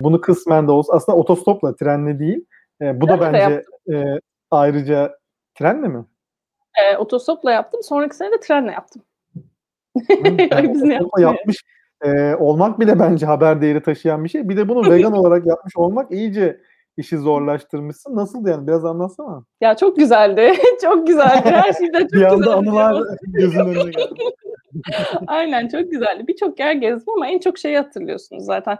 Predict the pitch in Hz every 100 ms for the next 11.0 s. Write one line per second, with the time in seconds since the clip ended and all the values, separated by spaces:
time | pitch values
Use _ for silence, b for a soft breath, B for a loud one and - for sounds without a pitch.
0 | - 220 226 220 220 226 220 214 202 214
1 | 214 262 339 - 233 240 214 - 170 170
2 | 156 - - 190 - 240 254 240 233 233
3 | 233 214 220 220 226 220 220 214 214 -
4 | 240 220 220 233 277 349 294 427 415 294
5 | 285 285 277 339 - 262 - 226 208 226
6 | 196 175 175 240 - b b b b -
7 | 262 262 262 262 262 214 196 170 165 190
8 | - 196 190 240 294 285 190 170 - -
9 | 175 220 302 311 262 262 269 277 247 -
10 | 175 175 - 208 - - - 214 233 294